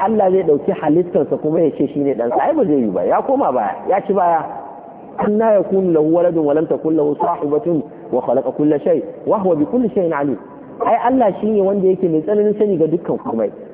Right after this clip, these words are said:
To ya za a ce ya riƙi mata ko ɗa? Yasa wani wuri sai Allah ya ce, "Lam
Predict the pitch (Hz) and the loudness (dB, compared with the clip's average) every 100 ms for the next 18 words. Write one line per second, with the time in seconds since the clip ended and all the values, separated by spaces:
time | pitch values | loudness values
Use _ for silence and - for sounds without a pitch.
0 | - 160 170 226 214 165 - 160 131 127 | -2 2 2 2 2 0 2 2 2 0
1 | 147 123 123 107 - 120 - 107 - - | -2 0 -2 -4 -2 -2 0 -2 -6 -18
2 | - - - 165 160 160 143 139 139 151 | -20 -18 -8 -4 0 2 2 2 2 2
3 | 147 139 131 127 139 160 | 2 2 0 0 2 2